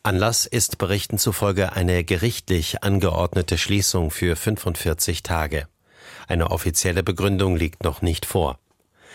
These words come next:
Die Inhalte des Senders sind stark von palästinensischen Sichtweisen geprägt. Journalisten berichten direkt aus dem Gazastreifen.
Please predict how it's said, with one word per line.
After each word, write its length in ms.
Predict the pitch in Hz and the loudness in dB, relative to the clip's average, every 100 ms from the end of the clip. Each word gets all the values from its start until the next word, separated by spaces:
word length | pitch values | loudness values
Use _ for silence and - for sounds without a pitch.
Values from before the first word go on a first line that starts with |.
| - - - - | -20 -18 -20 -6
Die 140 | - | 0
Inhalte 320 | 110 135 151 147 | 4 4 4 2
des 160 | 123 | 2
Senders 320 | 120 117 113 | 2 2 0
sind 140 | - 98 | 0 0
stark 360 | - 95 110 | 2 2 0
von 280 | - 104 92 | 0 0 0
palästinensischen 920 | 85 90 85 - 87 98 95 87 80 | 0 0 0 2 2 2 2 0 0
Sichtweisen 720 | 73 78 - - 76 73 82 76 | 0 -2 -4 -2 0 0 0 -2
geprägt. 540 | 76 - 80 71 - - - - - | -2 -2 -2 -2 -8 -20 -20 -20 -10
Journalisten 760 | - 73 73 80 80 - 85 78 | -2 0 2 2 0 0 -2 0
berichten 520 | 82 85 - - 85 | 0 0 -2 -2 0
direkt 480 | 87 82 90 - - | 0 0 -2 -4 -2
aus 240 | 90 82 | 0 0
dem 220 | - 92 | 0 0
Gazastreifen. 920 | 90 85 85 82 - 80 73 - 71 | 2 0 2 0 0 -2 -2 -4 -8